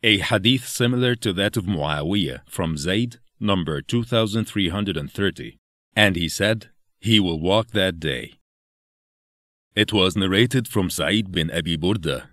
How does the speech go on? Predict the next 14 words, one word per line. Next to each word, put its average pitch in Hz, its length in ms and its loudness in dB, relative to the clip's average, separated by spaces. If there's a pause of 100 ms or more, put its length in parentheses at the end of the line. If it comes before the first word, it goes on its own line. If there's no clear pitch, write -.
(160)
from 90 220 -2
his 87 160 -4
father, 113 540 -2 (160)
from 87 200 -2
his 82 180 -4
grandfather, 82 760 -2 (140)
that 90 200 -2
the 90 100 0
Prophet, 110 440 -4
peace 123 240 0
be 101 160 0
upon 90 320 -2
him, 64 140 -8
said, 80 420 -6